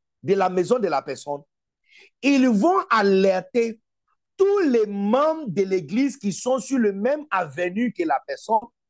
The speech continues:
ou dans le même quartier que la personne. Et ils vont se consentir et décider si c'est samedi ou mercredi ou lundi. Mais en tout cas,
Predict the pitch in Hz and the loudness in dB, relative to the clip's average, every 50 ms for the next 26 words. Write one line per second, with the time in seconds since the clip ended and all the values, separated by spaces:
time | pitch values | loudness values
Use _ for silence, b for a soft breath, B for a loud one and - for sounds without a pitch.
0 | _ _ _ _ B B B B B B 240 262 190 226 214 214 214 214 214 220 | _ _ _ _ B B B B B B 2 2 4 4 4 4 4 4 2 0
1 | 233 285 330 359 381 - - 233 214 208 202 - - 226 254 254 254 254 196 170 | 0 0 0 0 -2 -2 0 0 0 0 -2 -4 -4 -2 -2 -2 -2 -2 -2 -2
2 | 156 139 - 143 127 123 - 151 131 101 - _ _ _ _ _ _ _ _ _ | -2 -2 -2 -4 -8 -6 -4 -4 -4 -4 -6 _ _ _ _ _ _ _ _ _
3 | _ _ _ _ _ _ _ b b b b b b b _ - 247 269 269 240 | _ _ _ _ _ _ _ b b b b b b b _ 2 2 2 2 0
4 | - - - 233 269 262 247 233 196 180 311 349 370 - - 262 233 240 - 190 | -2 -2 0 2 2 4 4 2 4 4 4 4 2 2 0 0 0 0 0 0
5 | 202 196 190 - - 196 180 185 175 180 214 233 233 226 - _ _ _ _ _ | 0 0 0 -2 -2 -2 -2 -2 -2 -2 -2 -2 -2 -4 -6 _ _ _ _ _
6 | _ _ _ _ _ _ _ _ _ _ _ - 220 226 214 170 151 226 226 220 | _ _ _ _ _ _ _ _ _ _ _ -4 -4 -4 -2 -2 -4 -4 -2 -2
7 | 226 226 226 254 269 - 302 311 233 240 208 - - 185 185 196 196 175 156 240 | -2 -2 0 -2 -2 -2 -2 -4 -2 -2 -2 -2 -2 -2 -2 -2 -4 -4 -2 -2
8 | 269 277 277 _ _ _ _ _ _ _ _ - 269 294 262 226 220 214 214 202 | -2 -2 -4 _ _ _ _ _ _ _ _ -2 -2 0 2 2 0 0 0 0
9 | 202 196 175 185 233 254 254 247 - _ _ _ _ - 262 269 247 220 208 202 | -2 0 0 0 0 0 0 -4 -8 _ _ _ _ -2 0 2 2 4 2 2
10 | 196 185 160 196 240 247 240 - _ _ _ _ _ _ - 180 214 220 220 220 | 0 0 0 0 0 -2 -2 -6 _ _ _ _ _ _ -2 0 0 0 0 2
11 | - 208 214 202 208 220 220 262 247 254 - | 0 0 0 0 0 -2 0 0 0 -2 -2